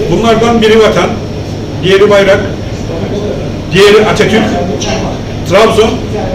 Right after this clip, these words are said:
bir de diğeri de Trabzonspor'dur. Trabzon hoşgörü, dayanışma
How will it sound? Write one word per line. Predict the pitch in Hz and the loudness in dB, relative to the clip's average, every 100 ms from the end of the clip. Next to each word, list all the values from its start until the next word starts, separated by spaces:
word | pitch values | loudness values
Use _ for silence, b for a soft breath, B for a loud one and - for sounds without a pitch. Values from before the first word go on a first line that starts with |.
| - - | -2 0
bir | 226 | 2
de | 254 254 247 - - | 4 2 2 -6 0
diğeri | 190 220 214 | 4 6 4
de | 220 | 2
Trabzonspor'dur. | 190 226 190 180 - 156 127 - - - - - - - - | 2 2 2 -2 0 -2 -2 -4 -8 -8 -8 -8 -8 -8 -2
Trabzon | 196 226 220 247 190 233 | 2 2 2 0 0 0
hoşgörü, | 226 214 226 - 165 | 2 4 4 2 0
dayanışma | 175 208 214 226 | 0 0 0 -2